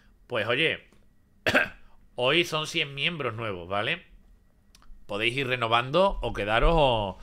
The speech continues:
o bajar el nivel, lo que queráis, ¿no? La cuestión, a mí es una persona que no me transmite, bueno, a mí me parece una persona que, que miente, ¿no? Es más que evidente que es una persona que miente, que se ha inventado un montón de cosas, le hemos pillado un montón de mentiras, contradicciones,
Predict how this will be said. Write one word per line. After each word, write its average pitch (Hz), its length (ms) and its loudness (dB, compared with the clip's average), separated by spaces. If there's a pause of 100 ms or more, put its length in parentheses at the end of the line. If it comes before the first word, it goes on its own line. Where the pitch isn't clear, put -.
(220)
o 127 120 2
bajar 117 280 4
el 131 100 2
nivel, 123 320 2
lo 110 120 -6
que 101 120 -8
queráis, 101 320 -2
¿no? 120 220 -10 (580)
La 156 160 2
cuestión, 160 300 0
a 143 80 2
mí 170 100 -4
es 180 60 -6
una 208 140 -4
persona 208 320 -4
que 180 100 -6
no 160 80 -8
me 165 100 -8
transmite, 127 1160 -6
bueno, 120 180 -6
a 85 120 -12
mí 107 100 -10
me 120 60 -8
parece 123 220 -4
una 139 120 -6
persona 120 400 -6
que, 92 420 -8
que 90 140 -8
miente, 113 580 -4
¿no? 113 260 -6
Es 101 60 -8
más 113 160 -4
que - 100 -8
evidente 113 340 -6
que 113 80 -8
es 110 60 -10
una 113 120 -8
persona 120 520 -6 (420)
que 92 140 -6
miente, 151 680 0
que 113 80 -8
se 110 120 -6
ha - 20 -6
inventado 107 440 -6
un 101 60 -10
montón 101 260 -10
de 98 100 -8
cosas, 151 320 -4
le 120 60 -2
hemos 117 160 -8
pillado 110 200 -6
un 107 40 -12
montón 110 240 -10
de 107 60 -12
mentiras, 147 560 -4
contradicciones, 117 840 -6